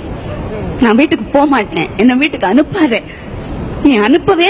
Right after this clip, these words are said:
அனுப்பாதே, நான் போக மாட்டேன்றாங்க. நான் சொன்னேன், "இல்லம்மா, நீங்க வீட்டுக்கு போங்க, கொஞ்சம் உடம்பு ஜாஸ்தியா இருக்கு. மகன் மகள்லாம் திருநெல்வேலியில இருந்து அங்கே நீங்க இதெல்லாம் வந்திருக்காங்க பாக்குறதுக்கு, எல்லாரும் கிட்ட இருந்து செய்வாங்க,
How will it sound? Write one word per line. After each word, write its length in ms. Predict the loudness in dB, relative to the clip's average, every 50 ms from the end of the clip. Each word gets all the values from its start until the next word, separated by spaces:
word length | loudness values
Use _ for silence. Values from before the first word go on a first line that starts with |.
| 2 2
அனுப்பாதே, 400 | 0 0 0 0 0 2 2 2
நான் 240 | 2 2 0 2 4
போக 320 | 4 6 6 6 4 2
மாட்டேன்றாங்க. 540 | 0 -2 -4 -2 -2 -2 -4 -6 -6 -8 -8 -10 -10 -10 -8 -8 -8 -8 -8 -8 -8 -2 0
நான் 200 | 2 2 2 2
சொன்னேன், 400 | 0 0 0 0 2 2 2 4
"இல்லம்மா, 440 | 6 6 6 6 4 2 0 0 0
நீங்க 240 | 2 4 4 4 4
வீட்டுக்கு 320 | 4 2 2 0 -2 -4 -4
போங்க, 680 | -4 0 0 2 4 2 2 2 0 0 -2 -2 -4 -6 -10 -14 -12 -12 -8 0
கொஞ்சம் 360 | 2 2 2 4 4 2 2
உடம்பு 280 | 2 2 2 0 0
ஜாஸ்தியா 540 | 0 0 0 0 -2 -4 -2 0 2 2 2
இருக்கு. 480 | 2 0 0 0 0 2 2 0 -2 -4 -8 -12 -14 -12 -12 -12 -10 -10 -10 -2 0
மகன் 460 | 0 2 4 4 4 4 4 4 2 2
மகள்லாம் 440 | 2 2 2 2 2 2 0 0
திருநெல்வேலியில 460 | -2 0 0 2 2 2 2 2 0 2
இருந்து 180 | 2 2 2
அங்கே 200 | 2 2 2 4
நீங்க 220 | 4 4 4 4 4
இதெல்லாம் 320 | 2 2 0 0 0 0
வந்திருக்காங்க 520 | 0 0 0 0 -2 -2 -4 -4 -4 -6 -4 -2
பாக்குறதுக்கு, 760 | -2 -2 -2 -4 -6 -8 -6 -10 -10 -4 -2 -2 0 -2 -4 -6 -12 -16 -16 -4 -2
எல்லாரும் 340 | 0 0 2 0 0 -2 -2
கிட்ட 240 | -4 -2 0 0
இருந்து 240 | 0 0 0 -2 -2
செய்வாங்க, 640 | -2 0 0 0 0 0 0 -2 -2 -2 -2 -2 -4